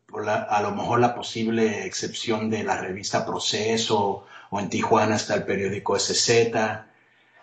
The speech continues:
pero todos los medios de comu-, comunicación están controlados, como en todos lados, o por el gobierno o por corporaciones. Entonces, tú, tú estás oyendo una noticia filtrada.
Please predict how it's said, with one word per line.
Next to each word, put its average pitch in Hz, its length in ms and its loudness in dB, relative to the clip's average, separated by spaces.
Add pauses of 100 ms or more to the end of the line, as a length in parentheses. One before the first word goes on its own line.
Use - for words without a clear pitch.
(120)
pero 123 260 6
todos 170 140 8
los 165 200 8
medios 143 300 0
de 131 120 -4
comu-, 113 520 -4
comunicación 113 800 2
están 113 280 2
controlados, 110 800 2
como 101 240 -8
en 95 80 -16
todos 107 440 0
lados, 104 440 0
o 107 180 -2
por 98 160 -4
el 101 120 -4
gobierno 143 640 4
o 220 120 0
por - 200 -6
corporaciones. 107 840 2
Entonces, 113 480 -4
tú, - 160 -8
tú - 140 0
estás 160 280 4
oyendo 135 560 4
una 135 240 2
noticia 123 640 -2
filtrada. 113 1120 -2